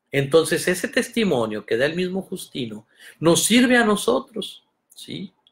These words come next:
La necesidad de la oración para encontrarnos con Dios.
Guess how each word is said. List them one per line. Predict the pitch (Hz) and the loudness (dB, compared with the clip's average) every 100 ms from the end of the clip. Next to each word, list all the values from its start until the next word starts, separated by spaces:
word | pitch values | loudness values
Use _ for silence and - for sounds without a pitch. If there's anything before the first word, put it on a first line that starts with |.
| _ - - - | _ -20 -8 2
La | 156 165 | 4 4
necesidad | 165 160 160 175 160 175 | 0 -2 -4 2 2 2
de | 196 | 2
la | 175 | 4
oración | 147 135 123 - 170 208 196 131 | 4 2 0 -4 -2 -2 -4 -4
para | 135 127 | -2 -2
encontrarnos | 117 123 117 - 131 127 127 - | -2 -6 -6 -4 -4 -4 -10 -10
con | - 120 | -8 -8
Dios. | 117 117 113 113 - | -6 -6 -6 -10 -20